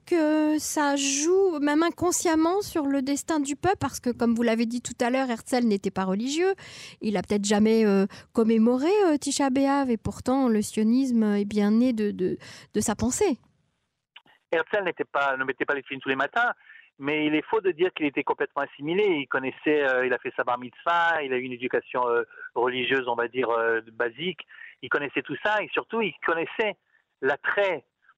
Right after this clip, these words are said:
Speaker 2: et la nostalgie de, de la terre perdue. Sinon, il n'aurait pas écrit son, son bouquin.
Speaker 1: Mhm, mhm.
Speaker 2: Et, et, et il ne s'agit pas d'être religieux ou pas religieux, c'est simplement de,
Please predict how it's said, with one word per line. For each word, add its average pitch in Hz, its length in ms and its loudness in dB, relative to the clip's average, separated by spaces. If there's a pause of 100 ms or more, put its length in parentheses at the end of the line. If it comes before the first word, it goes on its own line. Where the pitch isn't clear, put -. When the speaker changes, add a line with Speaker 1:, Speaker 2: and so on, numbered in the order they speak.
(120)
Speaker 2:
et 127 100 0
la 127 100 0
nostalgie 139 680 -2
de, 127 440 0
de 127 80 -2
la 123 100 0
terre 147 240 -2
perdue. 143 560 -2
Sinon, 135 220 -4
il 131 40 -2
n'aurait 120 160 0
pas 139 140 -2
écrit - 280 -8
son, 120 300 0
son - 140 -10
bouquin. 127 300 -4
Speaker 1:
Mhm, 190 220 -6 (180)
mhm. 208 260 -2
Speaker 2:
Et, 135 40 2
et, 123 1200 0
et 123 420 -10
il 180 60 -6
ne - 60 -8
s'agit 175 220 -4
pas 214 120 -2
d'être 180 220 -6
religieux 160 260 -2
ou 165 60 -2
pas 156 100 -4
religieux, 147 400 -2
c'est 139 200 -2
simplement 160 360 -2
de, 139 280 0